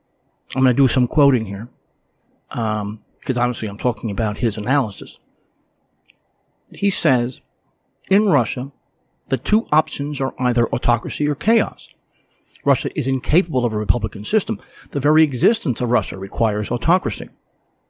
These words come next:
a religiously and nationally strengthened autocracy of honor,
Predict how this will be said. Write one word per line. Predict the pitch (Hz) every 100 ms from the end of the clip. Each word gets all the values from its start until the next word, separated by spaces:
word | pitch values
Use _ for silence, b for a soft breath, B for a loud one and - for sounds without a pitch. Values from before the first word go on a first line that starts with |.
| -
a | 117
religiously | 107 113 165 180 196 196 202 -
and | 127
nationally | 131 185 - 185
strengthened | 175 - 139 - 135 147
autocracy | 110 - 135 139 - 123
of | 98
honor, | 143 151 165